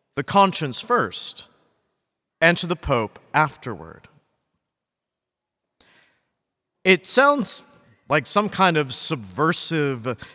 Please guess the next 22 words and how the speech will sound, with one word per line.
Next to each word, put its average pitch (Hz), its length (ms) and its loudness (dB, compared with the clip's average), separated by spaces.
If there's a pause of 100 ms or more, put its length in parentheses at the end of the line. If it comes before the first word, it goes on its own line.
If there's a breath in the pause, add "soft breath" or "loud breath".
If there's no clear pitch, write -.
(120)
progressive 139 720 -2
Catholic - 840 -6 (260 soft breath)
who 143 160 -2
really 147 320 0
wants 143 320 0
to 147 160 -4
ignore 147 520 2
the 135 120 -6
teaching 147 480 -6
of 117 80 -10
the 120 80 -10
church 131 580 -6 (520 soft breath)
in 135 140 -4
favor 165 460 2
of 139 140 0 (260)
whatever 139 340 -2
trendy 147 640 -2
thing 165 420 -2
is 135 140 -2
out 170 240 4
there 117 160 0
nowadays 107 800 -2